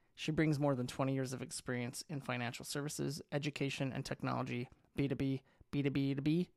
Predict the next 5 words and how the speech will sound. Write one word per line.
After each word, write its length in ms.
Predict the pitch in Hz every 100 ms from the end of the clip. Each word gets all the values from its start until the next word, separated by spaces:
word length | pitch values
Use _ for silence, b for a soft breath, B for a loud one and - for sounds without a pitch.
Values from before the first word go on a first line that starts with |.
| _ _ -
and 120 | 156
B 100 | 160
two 80 | 165
C 240 | - - - - b b b b b
companies, 640 | - 151 165 165 165 160